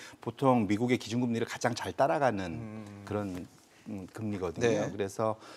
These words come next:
Speaker 1: 그렇게 놓고 보신다면 일단은 채권 시장은 격하게 반응을 한 거다 보셔야 될
Speaker 2: 음.
Speaker 1: 것 같고, 채권 가격은 결국은 많이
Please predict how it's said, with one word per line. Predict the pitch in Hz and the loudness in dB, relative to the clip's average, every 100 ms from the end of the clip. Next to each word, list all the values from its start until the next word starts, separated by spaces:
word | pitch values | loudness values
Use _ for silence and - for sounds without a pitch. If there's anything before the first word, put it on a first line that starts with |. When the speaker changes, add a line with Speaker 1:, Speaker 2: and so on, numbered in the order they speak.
| - | -8
Speaker 1:
그렇게 | - 113 | -2 4
놓고 | 135 120 | 6 8
보신다면 | 123 127 160 147 131 131 147 120 101 | 8 8 8 10 10 10 10 8 6
일단은 | 131 143 165 165 | 4 8 8 8
채권 | 156 220 - 226 | 4 2 6 6
시장은 | 214 175 175 143 143 139 117 - - - | 6 4 4 6 6 6 4 0 -12 -12
격하게 | - - 139 135 | -10 0 4 4
반응을 | 95 107 110 | 4 2 0
한 | 143 | 0
거다 | 185 151 90 98 | 2 4 4 2
보셔야 | - 120 127 127 | 0 0 2 4
될 | 120 | 4
Speaker 2:
음. | 107 | 4
Speaker 1:
것 | 107 | 0
같고, | 82 123 | 0 -4
채권 | 190 226 | 4 6
가격은 | 180 131 120 113 | 8 6 4 2
결국은 | 101 104 104 98 | 0 0 0 0
많이 | 90 92 | 0 -2